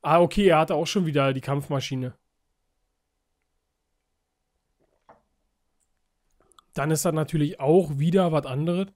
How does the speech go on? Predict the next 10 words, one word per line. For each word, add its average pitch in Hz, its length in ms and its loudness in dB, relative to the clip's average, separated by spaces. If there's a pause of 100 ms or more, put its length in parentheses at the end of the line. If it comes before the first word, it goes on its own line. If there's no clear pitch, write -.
(580)
Aber 143 300 2
die 139 160 0
muss 156 220 -2
ich 165 80 -4
auch 147 200 -6
holen. 147 200 0
Ist 139 160 -4
definitiv 165 440 0
ein 160 80 -2
Gamechanger. 127 680 -4